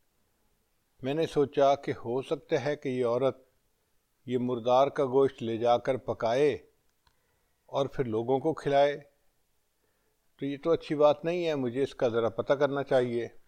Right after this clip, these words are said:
میں اس عورت کے پیچھے پیچھے چلا تو وہ ایک گھر کے اندر داخل ہو گئی۔ میں نے تھوڑی دیر کے بعد گھر کا دروازہ کھٹکھٹایا اور کہا کہ مجھے اس عورت کا پتہ کرنا ہے کہ جو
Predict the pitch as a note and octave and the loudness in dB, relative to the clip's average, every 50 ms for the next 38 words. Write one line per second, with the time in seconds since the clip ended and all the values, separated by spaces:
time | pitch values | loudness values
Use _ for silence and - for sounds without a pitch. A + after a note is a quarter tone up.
0 | _ _ _ _ _ _ _ _ _ _ _ _ _ _ _ _ _ _ _ _ | _ _ _ _ _ _ _ _ _ _ _ _ _ _ _ _ _ _ _ _
1 | - A#2+ B2+ D3 D#3+ E3+ E3 E3+ D#3 - F3 D#3+ D#3 D3+ D#3 C#3+ - - D#3 - | -10 -4 -2 0 0 0 -2 -4 -4 0 2 2 4 4 2 0 -2 -8 -8 -8
2 | - D#3 D3 C3 D3+ D3+ B2+ C#3 C3 - - C3+ B2+ - C3+ C3 C#3 C#3 B2+ A2 | -6 -8 -6 -4 -4 -4 -4 -4 -8 -4 -6 -6 -4 -2 0 2 4 4 4 2
3 | - - - _ - C3 B2+ B2+ C3 C3 A2+ A#2+ B2 A#2+ A#2+ B2 B2+ B2 B2 A#2 | 0 -6 -18 _ -8 -6 -4 -2 -2 -4 -2 0 -2 -2 0 -2 -4 -2 -2 -2
4 | G#2+ A2 A2 G#2 - - A2 G2+ G2 F2+ F2+ F2 - - _ _ _ _ _ _ | 0 2 0 0 0 -2 -6 -4 -4 -6 -6 -10 -10 -12 _ _ _ _ _ _
5 | _ _ _ _ _ _ _ _ _ _ _ _ _ _ _ _ _ _ - C3+ | _ _ _ _ _ _ _ _ _ _ _ _ _ _ _ _ _ _ -8 -6
6 | C#3 D3+ D3+ - - D3 C#3+ C3+ C#3 D#3 D3+ D3 - D3+ C#3 C3+ C3+ C3 A#2 A2 | -2 -2 -2 -2 -2 -4 -4 0 0 0 0 0 -2 0 2 4 2 2 2 -2
7 | A#2 B2 B2+ C#3 C3 A#2+ A#2+ B2 B2 C3 C#3+ C#3+ - - B2 - - A2+ - A#2+ | -6 -4 -4 -2 0 2 4 4 4 4 2 0 -2 -4 -14 -6 -6 2 4 6
8 | A#2+ B2 B2 A#2+ A2 - - - _ _ _ _ _ _ _ _ - _ _ _ | 6 8 8 6 6 4 -4 -18 _ _ _ _ _ _ _ _ -20 _ _ _
9 | _ _ _ _ _ _ _ _ _ _ _ _ _ _ _ _ _ _ _ _ | _ _ _ _ _ _ _ _ _ _ _ _ _ _ _ _ _ _ _ _
10 | _ _ _ - - - - - C3 C3 - - B2 A2 C3+ D3 C#3 - D3 C#3 | _ _ _ -20 -20 -14 -6 -4 -4 -4 -2 -2 0 2 2 2 2 2 -2 -2
11 | C#3 C#3 C#3 B2+ C#3+ D#3 C#3+ D#3+ D3+ - - A2+ B2+ C3 C3+ C#3+ C#3 - - D3+ | -2 -2 -4 -2 -2 -2 -2 -2 -4 -6 -4 -2 0 2 2 2 0 0 -2 -2
12 | - - C#3 C#3 E3+ D#3 - D3+ B2 B2+ B2 A#2+ A#2+ A#2+ B2 B2+ A#2 - C3 A2+ | 0 0 2 2 2 0 2 0 -4 -2 -2 -2 -2 0 0 -2 -2 -2 -6 -4
13 | A2 B2 C3 C3 | 0 0 2 2